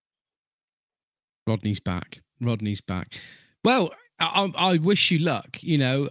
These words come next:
I, I'm not, I'm not gonna say that I'm envious of you because I, um,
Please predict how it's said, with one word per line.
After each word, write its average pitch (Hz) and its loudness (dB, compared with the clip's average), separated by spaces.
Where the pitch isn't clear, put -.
I, 143 -2
I'm 147 -2
not, 160 0
I'm 160 0
not 170 -2
gonna 165 2
say 156 4
that 139 0
I'm 139 2
envious 123 2
of 101 -4
you 110 0
because 120 0
I, 135 4
um, 127 2